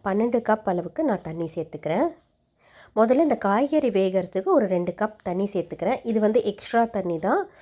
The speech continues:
அந்த பன்னெண்டு கப் இல்லாம ரெண்டு கப் எக்ஸ்ட்ரா நான் சேர்த்துருக்கேன். இது கூடுதலா சேர்க்கும் போது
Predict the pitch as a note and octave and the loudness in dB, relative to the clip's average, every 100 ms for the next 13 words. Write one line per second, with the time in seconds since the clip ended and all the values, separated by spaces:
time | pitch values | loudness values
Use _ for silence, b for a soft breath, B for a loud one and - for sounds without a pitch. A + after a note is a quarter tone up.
0 | B - G3 F#3+ F#3 F#3 G#3+ G#3+ A#3+ G#3+ | B -2 2 2 2 2 2 2 -2 -2
1 | F#3+ F3 B3 G#4+ - G3+ G3 F#3+ A3 F3+ | -2 0 0 0 0 0 0 -2 -2 -2
2 | - - F#3+ F3 D#3 D#3+ D#3+ - G3+ D4 | -4 -2 0 0 -4 -6 -6 -6 -4 -6
3 | _ A3 G#3+ C#4 C#4 C4+ C4+ C#4+ G3+ G3+ | _ -4 0 2 4 4 2 0 -2 -2
4 | F#3 F#3 A3 G#4+ | -2 0 0 -2